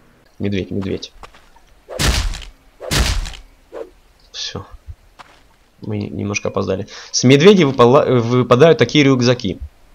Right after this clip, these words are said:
А, на самом деле эти рюкзаки выпадают с людей,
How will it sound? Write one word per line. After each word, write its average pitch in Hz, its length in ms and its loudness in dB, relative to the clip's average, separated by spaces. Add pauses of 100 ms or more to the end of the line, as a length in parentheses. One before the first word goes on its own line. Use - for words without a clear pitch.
(140)
А, - 180 -12
на 123 80 -2
самом 202 220 6
деле 170 200 4
эти 160 140 4
рюкзаки 143 400 2
выпадают 156 400 4
с - 80 -4
людей, 120 440 0